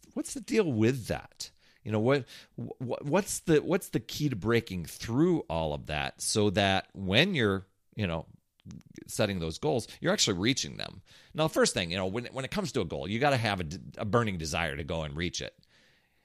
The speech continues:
And for a lot of times I'll talk with people and I'll be like, "Hey, what, you know, what's your goal?" And they're like, "I, you know, just wanna tone up, lose some weight." That is not a, a burning desire.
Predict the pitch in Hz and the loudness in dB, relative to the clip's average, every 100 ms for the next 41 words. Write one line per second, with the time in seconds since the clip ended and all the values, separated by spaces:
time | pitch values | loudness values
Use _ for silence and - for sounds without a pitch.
0 | _ 101 101 104 101 - - 120 113 139 | _ -4 0 0 -2 -6 0 4 4 6
1 | 139 - 110 90 85 - 82 - 80 95 | 4 4 0 0 0 0 -2 -4 -4 -2
2 | 85 - 87 87 - 92 85 82 85 78 | -2 -2 -2 -2 -4 -4 -2 -2 -2 0
3 | - 143 87 120 - 113 98 92 - 85 | 0 0 -2 -6 -2 0 0 0 -2 -2
4 | 85 82 90 104 - 392 381 339 339 233 | -2 -2 -2 -2 -2 -4 -4 -4 -2 2
5 | 117 117 127 - - - _ - - 180 | 4 4 0 -12 -20 -20 _ -4 0 0
6 | 160 - 135 131 123 127 - - _ - | 0 0 0 2 4 4 0 -12 _ -4
7 | 135 127 139 113 110 110 - - - - | -2 0 0 2 4 2 -2 -10 -18 -20
8 | _ - 101 95 135 131 - - - _ | _ -10 -4 4 6 6 2 -6 -12 _
9 | _ 113 104 95 98 95 - _ _ _ | _ 0 0 0 0 0 0 _ _ _
10 | _ - 107 76 104 101 110 107 107 98 | _ -6 -4 0 -2 2 2 4 2 0
11 | 92 92 82 82 73 78 | -2 0 2 2 0 -6